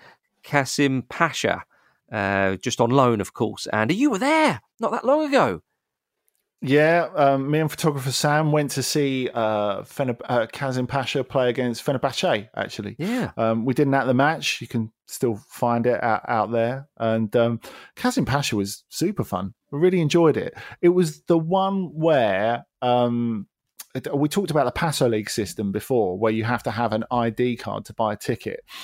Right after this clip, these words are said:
Speaker 2: Now,
Speaker 1: Yeah.
Speaker 2: the press box held about ten people. So we had to buy tickets to get in 'cause we couldn't squeeze into the, the, the, the press box.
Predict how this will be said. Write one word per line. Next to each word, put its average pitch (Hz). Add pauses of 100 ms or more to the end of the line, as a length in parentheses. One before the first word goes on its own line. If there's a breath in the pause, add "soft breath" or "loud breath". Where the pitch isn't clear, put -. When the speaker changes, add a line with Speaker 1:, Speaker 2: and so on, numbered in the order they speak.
(300 loud breath)
Speaker 2:
Now, 127
Speaker 1:
Yeah. -
Speaker 2:
the -
press 202
box -
held 127
about 117
ten 120
people. 120 (400 soft breath)
So 117 (260)
we 135
had -
to 120 (420)
buy 127
tickets 120
to -
get 117
in 117
'cause 104
we 117
couldn't 113
squeeze 110
into 107
the, 104
the, 110
the, 107
the 110
press 147
box. -